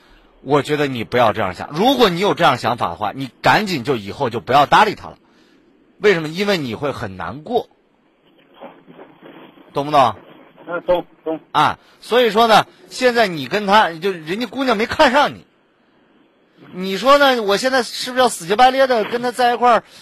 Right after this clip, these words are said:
Speaker 1: 反正也没冲突，就当朋友处着。那你就，如果你这个心眼儿大，你的心胸很宽广，那你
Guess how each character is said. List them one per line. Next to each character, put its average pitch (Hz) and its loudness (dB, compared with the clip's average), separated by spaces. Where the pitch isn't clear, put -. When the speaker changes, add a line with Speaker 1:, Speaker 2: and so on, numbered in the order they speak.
Speaker 1:
反 185 -2
正 254 -6
也 240 -4
没 208 -2
冲 240 -8
突， 226 -2
就 214 -4
当 240 2
朋 233 0
友 240 2
处 269 -4
着。 151 2
那 220 2
你 160 -6
就， 170 4
如 170 -2
果 226 2
你 156 -4
这 175 -6
个 165 0
心 220 -6
眼 202 4
儿 131 2
大， 190 4
你 120 -20
的 139 -8
心 202 -8
胸 196 -2
很 156 -6
宽 233 4
广， 123 -2
那 139 -2
你 110 -12